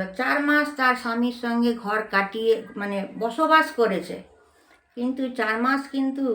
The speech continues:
মিষ্টি কোনো আনন্দ পায়নি স্বামীর কাছ থেকে। এবারে আনন্দ মানে বোঝেন,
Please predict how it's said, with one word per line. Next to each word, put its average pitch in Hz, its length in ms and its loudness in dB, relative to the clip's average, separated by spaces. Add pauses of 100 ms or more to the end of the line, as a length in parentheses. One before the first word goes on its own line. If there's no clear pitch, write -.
মিষ্টি 214 420 -10
কোনো 233 320 -4 (1080)
আনন্দ 277 560 0
পায়নি 339 460 0 (1200)
স্বামীর 240 380 0
কাছ 226 180 0 (100)
থেকে। 170 280 -10 (840)
এবারে 233 340 2
আনন্দ 254 420 2
মানে 320 280 4
বোঝেন, 320 420 0